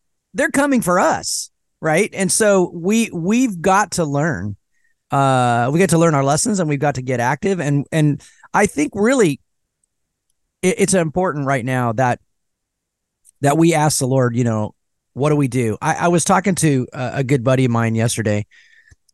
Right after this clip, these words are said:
and I, I, I said, uh, you know, I believe that right now we have got to be closer to the Lord than we've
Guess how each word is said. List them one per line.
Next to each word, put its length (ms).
and 220
I, 160
I, 320
I 80
said, 380
uh, 220
you 100
know, 200
I 300
believe 720
that 180
right 340
now 540
we 640
have 240
got 260
to 80
be 140
closer 720
to 120
the 120
Lord 280
than 100
we've 160